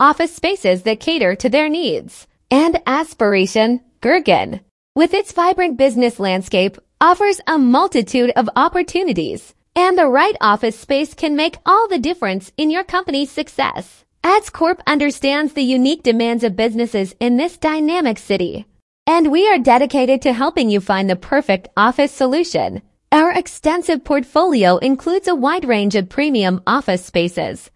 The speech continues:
each thoughtfully designed to exude luxury, productivity, and functionality. Whether you seek a prestigious corporate address in a modern high-rise or a chic, flexible workspace that fosters collaboration,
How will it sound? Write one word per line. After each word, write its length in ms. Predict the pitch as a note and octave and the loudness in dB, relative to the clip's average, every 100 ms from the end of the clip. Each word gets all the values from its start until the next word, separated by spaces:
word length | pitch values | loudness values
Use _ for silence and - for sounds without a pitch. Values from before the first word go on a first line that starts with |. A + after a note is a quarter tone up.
| _ - | _ -2
each 240 | F4+ G#4 | -2 -2
thoughtfully 560 | - E4+ G#4 F#4 D4 B3 | 0 0 0 -2 -2 -2
designed 480 | G#3 A#3+ A#3+ B3 | -2 0 -2 -2
to 140 | A#3 B3 | -4 -4
exude 440 | G#3+ G3 B3+ G#3 | -6 -4 -4 -6
luxury, 720 | G3+ A3+ C#4 B3+ G#3 F3+ E3+ - | -6 -2 -2 -2 -2 -2 -4 -10
productivity, 840 | - B3 A#3 A3+ C#4+ C#4 D4 D#4 - _ - | -4 -2 -2 -2 -4 -4 -4 -6 -10 _ -6
and 240 | F4 F4+ | -4 -6
functionality. 920 | - F#4 G4+ B3+ A#3 D#4+ E3+ C3 - - _ - | -4 -4 -2 -4 -2 -2 -4 -4 -8 -16 _ -2
Whether 340 | C4 G4+ A#4+ | 2 4 4
you 180 | G#4 D4+ | 2 0
seek 300 | C4 C4+ C4+ | -2 -4 0
a 80 | B3+ | 0
prestigious 640 | - D4+ - F#4+ C#4+ B3 | 0 -2 -2 -2 0 -4
corporate 420 | - G#3+ G#3+ A#3 | 0 0 2 0
address 500 | - A#3 A#3 D4 C4+ - | 2 0 0 0 -4 -4
in 120 | D4 | 0
a 80 | D4+ | 2
modern 360 | C#4+ F4 F4+ F4 | 2 0 0 -4
high-rise 640 | D#4 C#4+ D#4 D4+ C#4+ C#4+ - | -2 0 0 0 -2 -6 -4
or 200 | D4+ F4 | -2 -2
a 80 | F4 | -4
chic, 580 | - F#4+ D3 - - _ _ | -4 -4 -4 -8 -20 _ _
flexible 600 | - E4+ A4+ A4 D#4 B3 | 0 0 0 0 0 4
workspace 560 | B3+ B3 - F3 F3+ | 2 2 0 0 0
that 160 | A#3 A3+ | -2 -2
fosters 500 | - F4+ F#4 D4+ C#4 | -2 -4 -2 -6 -4
collaboration, 920 | - C4+ F4+ C#4 G#3 G#3 - E3 G3 | -2 0 2 2 2 2 0 -2 -4